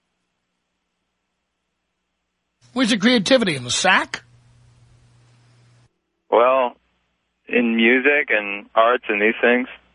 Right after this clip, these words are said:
Speaker 2: And I'm good at foreign languages.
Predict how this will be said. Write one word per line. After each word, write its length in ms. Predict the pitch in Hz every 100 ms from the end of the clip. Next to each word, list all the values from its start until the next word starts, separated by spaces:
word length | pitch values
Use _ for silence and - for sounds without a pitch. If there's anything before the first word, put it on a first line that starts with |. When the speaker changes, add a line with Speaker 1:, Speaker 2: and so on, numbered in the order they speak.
| _
Speaker 2:
And 280 | 113 101 - _ _ _ _
I'm 460 | - 101 104 101 95 _ _ _ -
good 180 | - 120
at 100 | 123 -
foreign 240 | 127 123
languages. 520 | 123 135 117 117 120